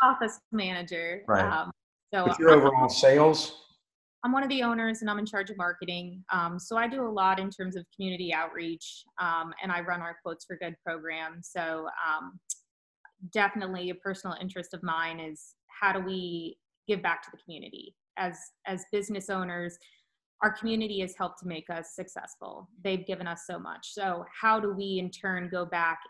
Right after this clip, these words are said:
Speaker 1: and be a value to them? So, um, you know, as I get older and hopefully wiser, um, just looking for additional ways to, um, be of contribution.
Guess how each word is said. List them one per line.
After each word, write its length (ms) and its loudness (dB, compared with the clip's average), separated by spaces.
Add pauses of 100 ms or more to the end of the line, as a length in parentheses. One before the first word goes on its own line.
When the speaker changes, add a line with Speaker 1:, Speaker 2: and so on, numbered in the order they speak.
Speaker 1:
and 460 -8 (160)
be 180 -2
a 40 -4
value 360 -4
to 140 -20
them? 320 -12
So, 340 -4 (520)
um, 400 2 (160)
you 100 -2
know, 120 0
as 120 -2
I 100 0
get 180 0
older 460 -2
and 180 -4 (120)
hopefully 460 0
wiser, 640 -2 (160)
um, 300 0 (240)
just 200 -10
looking 340 -6
for 360 -2 (140)
additional 420 -6
ways 320 -8 (100)
to, 440 -8 (360)
um, 240 -14 (600)
be 100 -2
of 100 -4
contribution. 760 -6